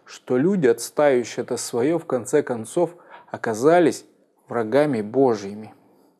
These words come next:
Те люди в Иерусалиме хотели неплохого, ведь хотели свободы от римского ига, хотели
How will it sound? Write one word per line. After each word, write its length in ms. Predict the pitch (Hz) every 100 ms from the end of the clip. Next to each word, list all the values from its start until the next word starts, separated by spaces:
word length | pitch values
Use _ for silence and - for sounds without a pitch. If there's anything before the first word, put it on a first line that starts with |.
| _
Те 120 | - 139
люди 260 | 190 170
в 80 | 117
Иерусалиме 640 | 123 131 - 143 190 170
хотели 580 | - 113 - 165 147 110 - - _
неплохого, 600 | - 123 170 160 214 208 110
ведь 180 | 104
хотели 380 | - - 180 185
свободы 720 | 135 - 123 139 143 175 135
от 140 | 120 -
римского 520 | 160 160 - - 120
ига, 340 | 123 139 120
хотели 580 | 110 117 - 165 160 113